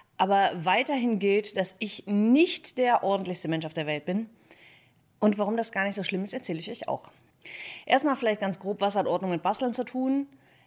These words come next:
Naja, wer von euch vielleicht sogar ein ganzes Bastelzimmer hat, was natürlich ein totaler Luxus ist,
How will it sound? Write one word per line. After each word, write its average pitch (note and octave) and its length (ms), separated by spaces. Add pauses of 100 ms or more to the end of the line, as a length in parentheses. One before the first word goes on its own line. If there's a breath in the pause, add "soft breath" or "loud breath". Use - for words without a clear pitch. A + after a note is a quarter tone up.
Naja, G#3+ 800
wer A#3 440
von C#4 440
euch C#3 600
vielleicht G#3 260
sogar G3+ 200
ein F#3+ 120
ganzes F#3+ 240
Bastelzimmer F#3 640
hat, E3 160
was F3 160
natürlich F#3+ 240
ein F#3+ 80
totaler E3+ 340
Luxus F3 340
ist, - 300